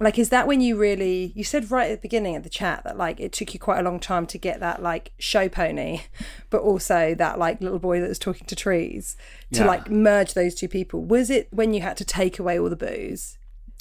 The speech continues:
Speaker 1: that you sort of found that? Or was it, was it
Speaker 2: <sighs>
Speaker 1: before then, or was it, did you need the booze and the stuff to be like, "Oh, I can do this. I am this person"?
Speaker 2: I needed a mask, you know.
Speaker 1: Mm-hmm.
Speaker 2: Again, I really only started performing when I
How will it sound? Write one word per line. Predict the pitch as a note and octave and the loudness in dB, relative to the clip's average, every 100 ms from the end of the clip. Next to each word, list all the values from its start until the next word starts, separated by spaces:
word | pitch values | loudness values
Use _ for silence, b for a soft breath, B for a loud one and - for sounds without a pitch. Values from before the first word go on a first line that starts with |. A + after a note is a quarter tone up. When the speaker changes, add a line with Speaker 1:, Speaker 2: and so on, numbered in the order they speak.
| - B F3 | -18 B -2
Speaker 1:
that | G3+ | 0
you | G3 G3+ | 2 0
sort | - - | -2 -4
of | E3+ | -4
found | - G3+ G#3 G#3 | 0 2 4 2
that? | E3+ D#2+ - - b b b b b - | -2 -6 -10 -16 b b b b b 0
Or | G#3 F#3+ | 2 2
was | F#3+ F#3+ | 0 2
it, | F3+ F3 - - - - - - | 4 4 6 4 4 0 -6 2
was | G#3 | 4
it | E3 | 4
Speaker 2:
<sighs> | |
Speaker 1:
before | E3+ - C4+ C4+ C4+ | 2 0 2 4 4
then, | C#4 D4 | 4 6
or | C4 | 6
was | A#3+ A#3 | 4 4
it, | G#3+ - - - - | 4 2 -4 -4 4
did | A3+ | 8
you | C#4 | 10
need | C4+ D4+ - | 10 8 8
the | |
booze | G#3+ G#3+ F3 | 8 6 6
and | F3+ | 2
the | F3+ | -2
stuff | - F3+ - - | -2 -2 -2 -4
to | - - | -2 4
be | G#3+ G3+ | 6 6
like, | F#3+ F#3 - | 6 4 6
"Oh, | E4+ | 6
I | E4+ | 6
can | - C4 | 6 4
do | C#4+ D4 | 4 2
this. | - - | 0 -2
I | G3+ | 2
am | A3 C4 | 4 4
this | F#3+ | 0
person"? | - D3+ D3+ C3 | -2 -4 0 4
Speaker 2:
I | |
needed | D3 D#3 C#3+ | 6 8 6
a | |
mask, | A#2 A2+ G#2 D#2+ - - - - - | 6 6 4 2 -2 -2 -4 -6 -4
you | B2 | -2
know. | G#2 G2 - - - | -2 -4 -8 -6 0
Speaker 1:
Mm-hmm. | A2+ | 4
Speaker 2:
Again, | A#2 A#2 G#2 G2+ - - - - | 6 6 4 0 -8 -14 -10 2
I | A2 A2 G#2+ G#2 | 4 4 4 2
really | A#2 A#2+ A2+ | 2 4 4
only | A2 G#2+ | 2 2
started | - G2+ - | 0 0 -2
performing | G#2+ - B2 D3+ D3+ F#2+ F2+ | -10 0 4 4 2 -2 -2
when | G2 | 0
I | G2+ F#2+ F#2+ - | 2 0 0 -6